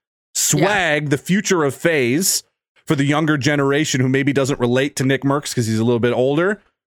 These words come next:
Speaker 1: And then the Dan Dangler. Okay. Now, obviously, I got some beef with this. And I'm gonna be very, very careful with the way that I approach this, 'cause here's what I want everybody to understand. Danny makes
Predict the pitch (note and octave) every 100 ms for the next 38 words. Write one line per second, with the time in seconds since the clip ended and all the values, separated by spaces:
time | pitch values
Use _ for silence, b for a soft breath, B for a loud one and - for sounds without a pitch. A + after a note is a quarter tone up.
0 | _ _ - C3+ C#3 C3+ C3+ B2 - A2+
1 | A2+ C#3+ A#2 D3 D#3 E3 E3+ - C3 B2+
2 | C3+ B2+ A2 F2 D2+ - _ _ - A2
3 | C#3+ C3+ B2 B2 D3+ B2+ - _ _ _
4 | _ _ _ _ _ _ _ _ _ _
5 | _ - G#3 F3 C#3 A#2 A2 D3 _ _
6 | _ _ _ _ _ _ _ _ - D#3
7 | D#3 D#3 C#3+ C3 G2+ - - - - _
8 | _ _ - B2+ B2+ F3 F3 D#3+ C3+ D3+
9 | F3+ F#3+ G3 F#3 D#3+ G3 F#3 C3 B2+ D3+
10 | F3+ D3+ B2+ A#2+ - B2 D#3+ G#3+ C4+ G3+
11 | E3+ D#3+ C#3 C#3 C3+ C3+ A#2+ A#2 A#2 -
12 | G#2+ E2 B B B B _ _ _ _
13 | _ C3 A#2+ F3+ A#3 C4+ C#4 - _ _
14 | A#2+ D3+ D3+ - - -